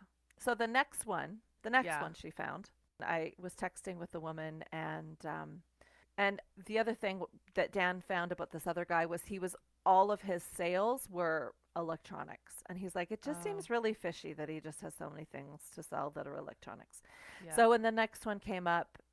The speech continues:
Speaker 1: he looked through the ads, or I looked through them, I can't remember who, and there was, like,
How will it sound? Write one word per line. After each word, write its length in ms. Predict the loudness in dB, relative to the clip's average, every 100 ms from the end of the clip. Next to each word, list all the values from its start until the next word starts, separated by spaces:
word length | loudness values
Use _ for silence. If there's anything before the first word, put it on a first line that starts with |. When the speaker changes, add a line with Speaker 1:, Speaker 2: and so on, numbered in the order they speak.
| -12
Speaker 1:
he 200 | -4 0
looked 320 | 0 0 -6
through 200 | -4 -4
the 160 | -2 4
ads, 320 | 6 6 2
or 100 | 2
I 80 | 2
looked 220 | 0 -8
through 140 | -10 -8
them, 160 | -8
I 40 | -10
can't 160 | -12 -12
remember 220 | -12 -10
who, 320 | -8 -8 -8 -4
and 260 | -6 -2
there 140 | 0 0
was, 140 | 2
like, 240 | 0 0